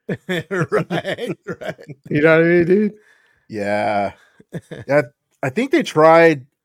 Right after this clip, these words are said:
Speaker 3: uh, a watered down version of that Sick and Twisted Festival
Speaker 1: Mm-hmm.
Speaker 2: Yeah.
Speaker 3: on M T V, and it just, it wasn't the same 'cause
Speaker 2: Mm-hmm.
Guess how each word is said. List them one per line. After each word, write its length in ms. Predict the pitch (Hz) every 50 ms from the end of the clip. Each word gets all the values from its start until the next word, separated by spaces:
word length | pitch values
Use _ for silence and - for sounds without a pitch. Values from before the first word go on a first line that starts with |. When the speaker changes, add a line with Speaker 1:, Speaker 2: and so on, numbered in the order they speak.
| _ _ -
Speaker 3:
uh, 400 | 123 120 117 113 110 110 110 110
a 80 | - 107
watered 380 | 104 104 110 131 143 151 135
down 240 | 127 135 123 120 113
version 400 | 101 110 110 123 131 131 131 123
of 100 | 117 107
that 340 | 110 110 104 101 104 - _
Sick 240 | - - 156 139 -
and 120 | 131 107
Twisted 400 | - - 123 120 - - 135 127
Festival 600 | - 147 147 143 - 151 147 165 170 175 170 170 _ _ _ _ -
Speaker 1:
Mm-hmm. 180 | 139 127 123
Speaker 2:
Yeah. 220 | 127 127 123 117 110
Speaker 3:
on 100 | 113 113
M 140 | 123 131
T 200 | 127 - 156 135
V, 380 | 117 117 120 123 143 165 165 - -
and 120 | 131 123
it 100 | 123 120
just, 280 | 104 120 117 107 - -
it 60 | 120
wasn't 420 | 110 101 107 117 120 107 113 101
the 100 | - 113
same 440 | 101 - - 123 131 160 170 139 104
'cause 320 | - 117 107 101 98 - -
Speaker 2:
Mm-hmm. 300 | 135 117 117 117 120